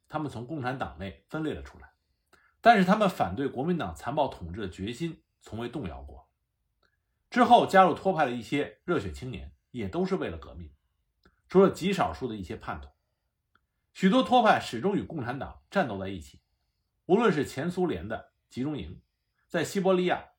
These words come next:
还是在上海龙华，甚至在重庆的白公馆渣滓洞，他们的血和中国共产党人的血是流在一起的。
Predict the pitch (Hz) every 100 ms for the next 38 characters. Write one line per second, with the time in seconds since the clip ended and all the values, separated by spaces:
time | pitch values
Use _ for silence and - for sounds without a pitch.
0 | _ - 156 185 151 - 185 92 76 110
1 | 151 - - _ _ _ - 208 185 156
2 | 127 - 151 165 143 - - - 110 143
3 | 135 - - - 117 123 127 - _ _
4 | _ _ _ _ _ - 240 180 - 95
5 | - _ _ - 135 190 196 185 120 165
6 | 131 - 139 - - - 85 85 117 143
7 | 107 - -